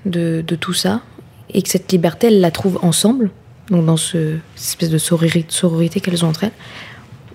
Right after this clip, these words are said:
Et puis après, j'avais envie qu'elles soient badass, en fait. J'avais envie, j'avais envie, euh, qu'il y ait de l'énergie, j'avais envie de, on n'a pas cherché le beau, finalement,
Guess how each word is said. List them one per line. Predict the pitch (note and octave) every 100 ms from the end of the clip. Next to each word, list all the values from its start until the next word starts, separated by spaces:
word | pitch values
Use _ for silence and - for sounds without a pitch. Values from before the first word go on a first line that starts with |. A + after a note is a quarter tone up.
| -
Et |
puis | F#3+ -
après, | C#3+ G3
j'avais | F#3
envie | D3+ D3+
qu'elles | D3+
soient | -
badass, | C3+ D3+ F#3 F#3+
en |
fait. | D#3 D3+
J'avais | - D3+
envie, | D#3 D#3+ - - - - -
j'avais | F#3+ G3
envie, | G#3+ A#3 C4
euh, | G#3+ E3+ E3+ - - - - -
qu'il | - G#3
y |
ait |
de | F#3
l'énergie, | G3 F#3 F3 G3 A3
j'avais | G3+ F3+
envie | F3 F3 G3+
de, | F#3+ E3+ E3 D#3+ D#3+ D#3+ F3+ G3 G3+ G3 - - - - - - - -
on | F#3
n'a | E3+
pas | A#3
cherché | A#3 G#3+ -
le | F#3
beau, | F3+ B3
finalement, | A#3 - F#3 F3 F3